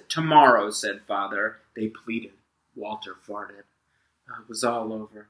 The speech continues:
That night, Betty and Billy cried in their beds, and Walter looked at them unhappily. "Oh, Walter," said Betty,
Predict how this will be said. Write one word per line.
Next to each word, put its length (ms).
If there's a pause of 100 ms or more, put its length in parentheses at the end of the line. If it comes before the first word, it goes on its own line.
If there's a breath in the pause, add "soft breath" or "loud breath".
(180)
That 240
night, 280
Betty 260
and 80
Billy 280
cried 420
in 100
their 140
beds, 360
and 140
Walter 320
looked 240
at 100
them 200
unhappily. 600
"Oh, 200
Walter," 340
said 240
Betty, 320